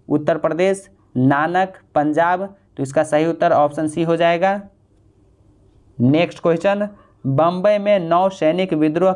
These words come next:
कब घटित हुआ था? फरवरी सन उन्नीस सौ छियालीस ईस्वी में। ऑप्शन ए हो जाएगा, उन्नीस सौ छियालीस ईस्वी में। दोस्तों, अगर आपके पास ये प्रैक्टिस सेट है तो अच्छी बात है,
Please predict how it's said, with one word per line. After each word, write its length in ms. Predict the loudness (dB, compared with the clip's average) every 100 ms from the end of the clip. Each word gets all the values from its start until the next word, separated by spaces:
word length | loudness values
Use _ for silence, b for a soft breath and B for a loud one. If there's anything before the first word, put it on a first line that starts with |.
| 0
कब 180 | -2 0
घटित 340 | -2 -2 -4
हुआ 280 | 0 0 0
था? 240 | -2 -4 -6 _ _ _ _ _ _ _ _ _ _ _ _ _ _ -4
फरवरी 640 | -2 0 2 0 -2 -6 -10
सन 320 | -4 -2 0
उन्नीस 380 | -2 -2 -2 -2
सौ 100 | -4
छियालीस 480 | -2 -2 0 -2 -4
ईस्वी 240 | -6 -4 0
में। 200 | 0 0
ऑप्शन 360 | 0 0 -2 -2
ए 80 |
हो 120 | 0 2
जाएगा, 320 | 2 2 0
उन्नीस 280 | 0 -2 -2
सौ 80 | -4
छियालीस 420 | 0 0 0 -4
ईस्वी 220 | -4 -2
में। 220 | 0 0 0 B B B
दोस्तों, 340 | -2 -2 0 0
अगर 260 | 0 0
आपके 260 | -2 -2 -6
पास 280 | -2 -2 -2
ये 200 | -2 -2
प्रैक्टिस 440 | 0 -2 -2 -4
सेट 160 | -4 -2
है 160 | -2 0
तो 120 | 0
अच्छी 220 | -2 -2
बात 260 | 0 0 0
है, 200 | 0